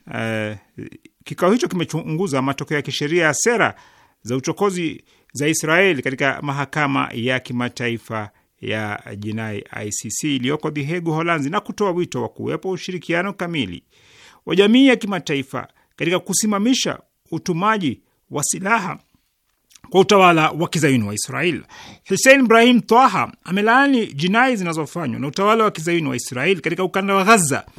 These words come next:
na kuiambia jamii ya kimataifa kuwa mashambulizi yanayoendelea kufanywa na Israel dhidi ya Wapalestina yanaambatana na hatari ya jinai za kivita na mauaji ya kimbari kwa kiwango kikubwa katika ukanda wa Gaza.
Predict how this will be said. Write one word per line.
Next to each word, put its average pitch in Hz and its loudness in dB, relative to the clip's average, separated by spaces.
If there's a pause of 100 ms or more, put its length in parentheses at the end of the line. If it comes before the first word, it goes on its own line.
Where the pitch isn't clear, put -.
(440)
na 156 2
kuiambia 220 4
jamii 220 4
ya 202 4
kimataifa 180 0
kuwa 127 -6 (640)
mashambulizi 262 2
yanayoendelea 226 4
kufanywa 220 -4
na 196 0
Israel 170 0
dhidi 185 0
ya 165 4
Wapalestina 156 -2
yanaambatana 180 -2
na 190 -2
hatari 233 4
ya 220 4
jinai 196 2
za 196 0
kivita 196 -2
na 196 -2
mauaji 185 2
ya 196 2
kimbari 196 2
kwa 202 -2
kiwango 185 0
kikubwa 190 -2 (560)
katika 233 6
ukanda 185 4
wa 127 2
Gaza. 127 2